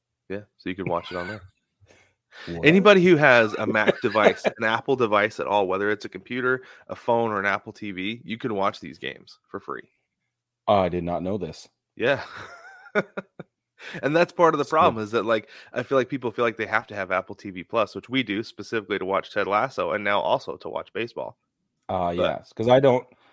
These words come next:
Speaker 2: I don't even have an Apple T V device, like
Speaker 1: Right.
Speaker 2: the box.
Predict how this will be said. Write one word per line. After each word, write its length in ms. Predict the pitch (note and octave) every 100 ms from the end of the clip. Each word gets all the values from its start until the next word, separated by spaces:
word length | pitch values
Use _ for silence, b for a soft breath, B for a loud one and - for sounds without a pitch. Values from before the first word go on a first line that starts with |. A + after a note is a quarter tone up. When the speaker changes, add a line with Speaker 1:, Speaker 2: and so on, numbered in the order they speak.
| _ A#2+
Speaker 2:
I 80 | E3
don't 120 | E3
even 180 | C#3 B2
have 100 | A#2
an 60 |
Apple 240 | A2 G#2 A2+
T 160 | A2+
V 100 | G#2
device, 640 | F#2+ E2+ F#2 F#2+ - - - _ _ _ _ -
like 160 | A#2 G2
Speaker 1:
Right. 100 | G2
Speaker 2:
the 120 | G#2
box. 680 | F2 A2+ G#2+ E2 - -